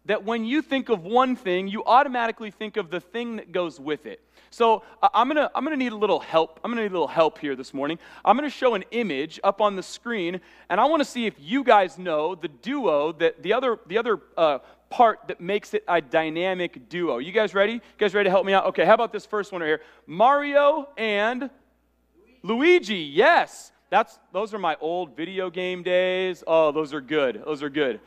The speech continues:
Oh, man, way back when I used to waste all kinds of time. Mario and Luigi. How about this one? Peanut butter and? Of course, peanut butter and jelly. Uh, uh, just an ageless favorite showing up in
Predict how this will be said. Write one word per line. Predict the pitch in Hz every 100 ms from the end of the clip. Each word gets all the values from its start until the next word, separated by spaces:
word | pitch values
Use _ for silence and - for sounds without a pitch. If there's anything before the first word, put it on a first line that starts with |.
| _ _
Oh, | - 156 139
man, | 139 135 123
way | 135 156
back | 143 123 -
when | 143
I |
used | 151 147 -
to | 139
waste | 147 151 - -
all | 165 180
kinds | - 160 143 131
of | -
time. | 123 101 101 _ _ _
Mario | 156 233 269 254
and | 240
Luigi. | 247 175 -
How | -
about | 285 269
this | 294
one? | 254 175 - _ _ _ _ _ _ _
Peanut | - 285 202
butter | 254 269 262
and? | 214 240 302 311 - _ _ _ _ _ - - _ _ -
Of | _
course, | - 311 330 247 -
peanut | - 277 285
butter | 277 285
and | 262
jelly. | 240 277 302 302 202 139 110 _ _ _
Uh, | 202 - _ _
uh, | 190 180
just | 190 247
an | 208 - -
ageless | 240 294 262 247 277 269 -
favorite | _ 240 247 240 247 247
showing | - 233 226 220
up | 214
in | 160